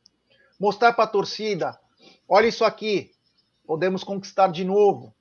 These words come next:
todos juntos. Você concorda com isso, Egidio? Ou eu tô sendo muito utópico? É... porque senão os jogadores vão levar pedrada na hora que aquecer. Quando eu digo pedrada, não é pedrada, hein, pessoal? Vão levar xingamentos, ofensas, enfim.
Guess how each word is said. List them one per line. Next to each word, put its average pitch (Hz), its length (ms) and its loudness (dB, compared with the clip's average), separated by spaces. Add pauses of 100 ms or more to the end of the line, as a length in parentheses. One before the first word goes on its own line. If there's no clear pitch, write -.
(360)
todos 226 280 2
juntos. 208 640 -6 (960)
Você - 160 -14
concorda 214 600 -2
com 190 180 -12
isso, 247 180 -8
Egidio? 170 480 -2
Ou 202 240 2
eu 208 80 6
tô 208 140 0
sendo 202 340 -2
muito 214 320 -4
utópico? 190 800 -2 (400)
É... 165 680 -2
porque 196 580 0
senão 220 360 -6
os 214 60 -8
jogadores 202 460 0
vão 196 120 -8
levar 214 280 0
pedrada 190 640 -2
na 156 180 -4
hora 254 280 2
que 262 120 -4
aquecer. 262 540 -8 (340)
Quando 175 160 -6
eu 175 80 -2
digo 190 240 -4
pedrada, 165 460 -4
não 165 140 -10
é 170 40 -6
pedrada, 147 480 -6
hein, 147 80 -16
pessoal? 131 420 -14 (280)
Vão 131 80 -18
levar 139 240 -8
xingamentos, 147 960 -10
ofensas, 139 560 -14
enfim. 127 300 -20